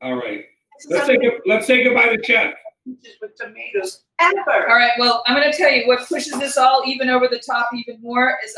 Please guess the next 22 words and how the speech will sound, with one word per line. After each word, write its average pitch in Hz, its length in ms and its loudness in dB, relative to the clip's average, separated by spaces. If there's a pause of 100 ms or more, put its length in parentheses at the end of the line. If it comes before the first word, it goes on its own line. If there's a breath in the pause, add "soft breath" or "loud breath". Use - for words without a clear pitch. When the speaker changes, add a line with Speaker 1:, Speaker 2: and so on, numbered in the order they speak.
Speaker 3:
I 240 80 2
took 247 280 0 (640)
a 214 120 -4
great 247 300 0
cheddar 262 380 2
cheese - 640 -10 (320)
and 220 80 -14
we 220 140 -12
melted 247 340 -2
a 254 80 -6
cheddar 277 360 -2
cheese. 233 600 -12 (360)
And 262 100 0
in 285 140 -2
the 277 60 0
middle 302 260 0
of 311 100 -2
the 277 80 -6
cheddar 269 320 0
cheese, 247 280 -6
we've 247 180 -6
got 240 320 2